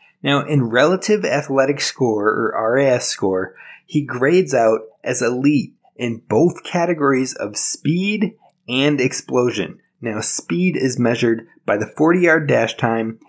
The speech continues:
and the split times within that forty-yard dash, and explosion is measured by vertical and broad jumps. Now, as I said,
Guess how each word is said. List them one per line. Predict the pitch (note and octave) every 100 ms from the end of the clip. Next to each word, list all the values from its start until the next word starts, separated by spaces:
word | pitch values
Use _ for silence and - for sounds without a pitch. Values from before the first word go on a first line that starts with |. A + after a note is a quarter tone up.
| _
and | C3+ B2
the |
split | A2 - - F3 -
times | D#3 B2+ A2+ A2
within | A2 A2 - - E3 E3 C#3
that | B2+ B2 -
forty-yard | A#2+ A#2 A2 G#2 G2+
dash, | G2+ F#2+ F#2+ - - - _
and | A#2
explosion | A#2+ - - E3+ F3 D3+ B2 G#2+ - _
is | C3 A#2
measured | A#2+ A#2+ B2+ B2+ - _ -
by | G#2+
vertical | A2 B2+ C#3 D3 C#3 C#3 - _
and | - A2+ G#2
broad | G2+ G#2+ G#2 G#2 - _
jumps. | A2 A2 F2 - - - _ -
Now, | A#2+ B2+ D#3+
as | E3 E3+ -
I | C#3+ D3
said, | C#3+ D#3+ B2 -